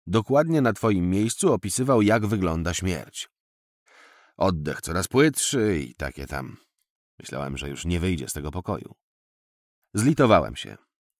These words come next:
Wydałem mu pięknie, w twardej oprawie. Niech się nacieszy.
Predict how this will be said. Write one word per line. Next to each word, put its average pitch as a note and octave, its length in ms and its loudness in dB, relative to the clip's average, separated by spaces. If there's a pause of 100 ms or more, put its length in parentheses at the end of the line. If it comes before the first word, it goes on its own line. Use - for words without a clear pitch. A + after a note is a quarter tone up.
Wydałem D3 420 6
mu A2+ 200 4
pięknie, E2 520 -2
w - 40 -18
twardej A#2 400 4
oprawie. D#2+ 680 2 (280)
Niech C#3+ 380 0
się D#3+ 100 6
nacieszy. A#2+ 540 2